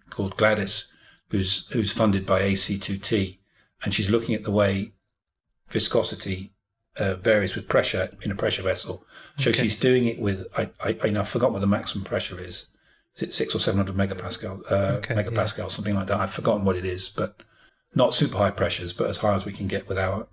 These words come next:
Speaker 1: our equipment.
Speaker 2: That's reasonable.
Speaker 1: Well, it's A C two Ts, yeah. And, and, um, she's been looking at the way the ultrasonic signal changes at, because there you don't have to have your sensor inside your oil. You can do it all from the outside.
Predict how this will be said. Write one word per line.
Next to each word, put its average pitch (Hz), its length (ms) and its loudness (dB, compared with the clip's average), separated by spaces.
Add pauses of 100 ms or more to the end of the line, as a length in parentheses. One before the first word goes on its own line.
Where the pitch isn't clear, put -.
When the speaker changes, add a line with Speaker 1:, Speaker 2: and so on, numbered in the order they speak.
Speaker 1:
our 95 160 -2
equipment. 101 640 -8
Speaker 2:
That's 196 380 -12
reasonable. 120 400 0
Speaker 1:
Well, 98 80 2
it's 98 140 -4
A 101 100 2
C 98 160 0
two 92 200 -6
Ts, 90 440 -2 (140)
yeah. 95 340 2 (220)
And, 107 300 2 (100)
and, 110 300 0 (540)
um, 107 320 0
she's 110 240 0
been 117 160 2
looking 113 200 2
at - 60 0
the 120 60 2
way 104 380 4 (140)
the 110 100 2
ultrasonic 110 380 2
signal 98 320 2
changes 98 680 0 (220)
at, - 200 -2 (400)
because 131 260 2
there 147 220 4 (220)
you 160 80 -2
don't 160 140 4
have 131 160 0
to - 100 -4
have 120 160 2
your 113 100 2
sensor 113 360 4
inside 110 460 4
your 101 100 4
oil. 110 180 6
You 92 80 -8
can 98 140 -8
do - 80 -2
it - 40 0
all 104 100 2
from 98 160 -4
the 98 80 2
outside. 98 600 0